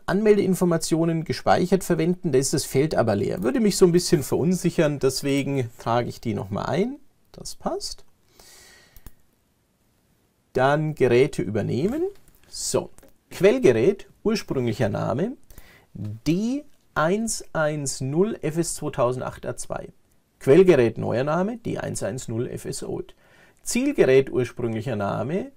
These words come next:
D hundertzehn minus F S null zwei. Zielgerät neuer Name, D hundertzehn F S zweitausendacht R zwei. Jetzt sagte ich schon, das ist vielleicht nicht so sinnvoll. Die Namen habe ich gewählt, damit klar ist,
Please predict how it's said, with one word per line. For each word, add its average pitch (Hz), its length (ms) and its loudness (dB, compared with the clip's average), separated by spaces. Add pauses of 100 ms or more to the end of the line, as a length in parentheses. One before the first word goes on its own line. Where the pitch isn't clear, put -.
(120)
D 147 180 -2
hundertzehn 127 600 -4
minus 117 260 -4
F 107 180 -8
S 101 160 -4
null 101 180 -6
zwei. - 440 -6 (280)
Zielgerät 185 600 4
neuer 110 340 -4
Name, 143 420 -4
D 135 160 -6
hundertzehn 135 480 -4
F 113 180 -8
S 123 160 -6
zweitausendacht 120 720 -6
R - 160 -6
zwei. - 320 -6 (720)
Jetzt - 300 -12
sagte 110 360 4
ich - 80 0
schon, 123 300 0 (240)
das 107 260 2
ist - 240 -4
vielleicht 104 640 0 (180)
nicht - 500 -6 (180)
so 123 280 0
sinnvoll. 143 520 0
Die 113 140 -4
Namen 113 340 0
habe 117 160 -2
ich - 160 -8
gewählt, 120 400 4
damit 113 320 -2
klar 113 360 0
ist, 113 280 -6